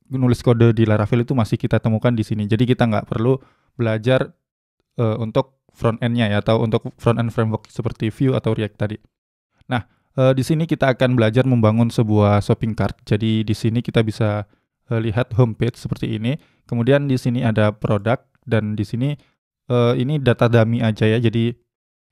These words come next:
eh, kita belajar bagaimana sih fungsi dari sebuah shopping cart seperti itu. Nah, ketika di add to cart di sini, lihat di pojok kanan ini itu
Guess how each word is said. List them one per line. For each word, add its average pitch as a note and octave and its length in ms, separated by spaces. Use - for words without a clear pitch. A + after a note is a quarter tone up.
eh, A#2+ 160
kita C3+ 240
belajar A#2+ 320
bagaimana A2 400
sih B2 160
fungsi A#2 400
dari G#2+ 320
sebuah G#2+ 400
shopping A#2 320
cart A2 240
seperti - 320
itu. - 160
Nah, A2 240
ketika C#3 320
di C3 240
add - 240
to A#2+ 80
cart - 400
di A#2 80
sini, A2+ 320
lihat A#2+ 320
di A#2+ 160
pojok A#2 400
kanan A2 240
ini C3 400
itu D3+ 480